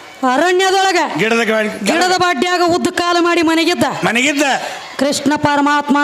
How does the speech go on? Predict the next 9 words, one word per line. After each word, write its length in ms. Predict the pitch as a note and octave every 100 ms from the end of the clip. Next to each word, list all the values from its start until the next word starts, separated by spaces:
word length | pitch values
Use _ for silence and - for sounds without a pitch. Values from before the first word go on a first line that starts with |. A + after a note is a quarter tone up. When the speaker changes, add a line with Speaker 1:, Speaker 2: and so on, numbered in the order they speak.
| C#4+
Speaker 1:
ಕಾಲ 280 | C#4+ C4 C#4+
ಅಂಗಾಲದೊಳಗ 640 | D4 C4 C#4 C#4+ D4 C#4+ C#4+
ಒಂದು 160 | C#4
ಪದ್ಮ 400 | C#4 C#4+ G#3 C#4
ಇತ್ತು. 240 | C#4+ D4 G3
Speaker 2:
ಪದ್ಮ. 480 | - A3 A#3 B3 B3 D4+ D#4 C#4 -
Speaker 1:
ಹೊಳಿತಿತ್ತದ 680 | C#4 E4+ F#4 F#4+ G4 F#4+ D4
ಹೆಂಗ? 300 | C#4+ E4+ F#4 D4+ C#4 F#4+ G#4 C#4 -
Speaker 2:
ಹಾ. 460 | G#3 G3 C#3 -